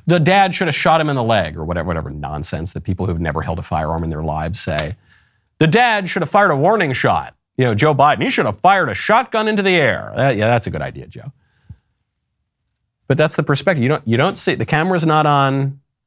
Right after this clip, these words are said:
the father who's defending his home and his daughter. The camera's not on the daughter. Who the hell knows what that guy has already done, had already done, or would have done to that daughter?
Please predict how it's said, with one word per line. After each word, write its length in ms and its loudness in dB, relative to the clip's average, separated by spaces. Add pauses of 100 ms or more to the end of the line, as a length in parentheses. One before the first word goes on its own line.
the 60 -6
father 440 2
who's 160 0
defending 340 -2
his 140 -4
home 260 0
and 100 -6
his 140 -2
daughter. 480 0 (200)
The 100 -2
camera's 360 0
not 140 2
on 120 2
the 60 -4
daughter. 360 0
Who 100 0
the 80 2
hell 140 2
knows 260 2
what 80 -2
that 160 0
guy 340 0
has 200 0
already 220 2
done, 460 0 (280)
had 160 4
already 220 2
done, 260 2
or 140 -2
would 320 2
have 180 0
done 260 -2
to 140 -2
that 200 2
daughter? 400 0